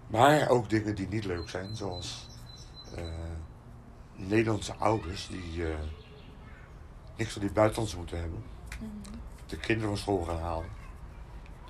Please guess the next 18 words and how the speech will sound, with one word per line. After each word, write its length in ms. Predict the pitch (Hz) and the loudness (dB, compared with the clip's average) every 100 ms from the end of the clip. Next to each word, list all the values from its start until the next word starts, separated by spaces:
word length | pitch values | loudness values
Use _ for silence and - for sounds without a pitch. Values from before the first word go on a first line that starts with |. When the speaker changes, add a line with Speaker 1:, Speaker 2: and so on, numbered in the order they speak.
| - - - - - - - - - | -14 -14 -14 -14 -14 -14 -14 -14 -12
Speaker 1:
Je 80 | - | -8
ziet 220 | 90 92 | -6 -4
de 120 | 85 | -2
eerste 380 | - 131 117 110 | 6 6 6 2
verschijnselen 600 | 95 - - 123 110 101 | -2 -2 -2 -2 -2 -6
komen 380 | - 101 90 85 - - - - - - | 2 2 2 -4 -8 -12 -14 -16 -14 -14
van, 320 | - - 85 85 82 | -12 -8 -6 -4 -2
eh, 240 | 80 76 73 73 - - - - - - - - - - - - - | -2 -4 -6 -8 -12 -14 -16 -14 -14 -14 -12 -12 -12 -14 -14 -12 -4
ja, 140 | 95 | -2
ik 180 | - 92 | 0 -2
noem 100 | 95 | -4
het 120 | 85 | 0
bruinhemdenpartijen. 1080 | 87 107 117 104 95 90 - 92 85 107 - - - - - - - - - - - - - - - - - - - - - - | 6 8 8 4 2 -2 -2 -2 -2 -2 -6 -8 -8 -8 -10 -10 -10 -12 -12 -12 -12 -10 -12 -12 -14 -12 -12 -12 -12 -12 -12 -10
Toen 140 | - 113 | -2 -2
is 140 | 101 | 0
het 160 | 92 87 | -2 -2
de 80 | - | 0
centrumpartij 680 | - 101 104 - 101 107 | 0 0 -2 -6 -2 -2